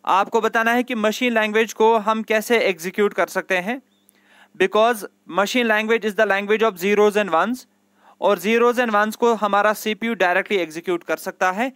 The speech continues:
इसीलिए इस क्वेश्चन का आंसर रहेगा option number D, that is it can be directly executed by C P U।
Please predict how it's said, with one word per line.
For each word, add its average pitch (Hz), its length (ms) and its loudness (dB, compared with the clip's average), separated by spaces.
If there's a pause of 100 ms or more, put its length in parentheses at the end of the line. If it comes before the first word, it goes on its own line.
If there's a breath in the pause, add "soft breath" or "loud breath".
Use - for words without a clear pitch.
(280 soft breath)
इसीलिए 220 400 0
इस 202 160 -2
क्वेश्चन 208 300 -4
का 202 140 0
आंसर 180 340 0
रहेगा 175 360 0
option 160 240 -6
number 165 160 0
D, 208 240 -2
that 170 300 0
is 220 100 -10 (320 soft breath)
it 175 160 -6
can 185 180 -4
be 190 120 0 (100)
directly 190 400 0
executed 156 580 -4
by 196 120 0 (320)
C 135 200 -10
P 117 200 -12
U। - 60 -14